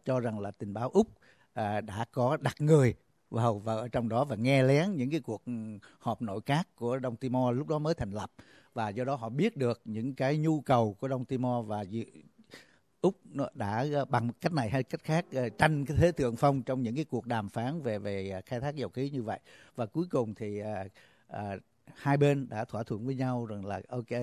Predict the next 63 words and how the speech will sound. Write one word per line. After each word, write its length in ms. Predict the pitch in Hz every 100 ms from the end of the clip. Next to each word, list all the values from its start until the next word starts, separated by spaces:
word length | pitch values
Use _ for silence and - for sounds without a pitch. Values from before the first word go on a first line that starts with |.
| 117
cái 180 | - 143
việc 200 | 127 104 -
mà, 240 | 107 95 - - _
à, 280 | - 107 101 113 -
về 260 | 117 110
cái 140 | 104 147
vấn 140 | 147
đề 240 | 135 107 95
kỹ 160 | - 123
thuật 200 | 147 127 -
cũng 120 | 139
như 100 | 131
là 100 | 98
khai 240 | - 127
thác 340 | 123 135 170 -
những 180 | 104
cái 340 | 135 135 135 135
vỉa 240 | - 117
dầu 260 | 139 127 110
này 180 | 107 98
á, 80 |
thì 120 | 110 107
phải 200 | - 120
có 320 | 131 127 160
một 140 | 135 -
cái 120 | 139
sự, 240 | - 101 - _
à, 180 | - 113
yểm 200 | - 123
trợ 260 | 156 117 107
của 120 | 127
Úc, 160 | 165 202 - -
và 80 | -
do 140 | 110 117
đó 160 | 135 135
Úc 140 | 165
cũng 180 | - 123
phải 160 | 123 113
có 160 | -
một 100 | 147 113
cái 80 | 143
phần 320 | - 123 110 98
mà 120 | 120 117 -
có 120 | 147
thể 180 | 151 131
nói 160 | 143 160
là 100 | 131
phần 200 | 110 98
lớn 260 | 123 160 247 _ - -
ở 120 | 120
trong 240 | 120 120
cái, 160 | 113 131
các 180 | - 143
cái 100 | 160
hợp 160 | 113
đồng, 240 | 110 104 98
à, 140 | 104 98
khai 120 | 120
thác 220 | 143 143
này. 200 | 135 107 - - - - -
Tuy 140 | 147
nhiên, 340 | 151 151 139
à, 160 | 135 123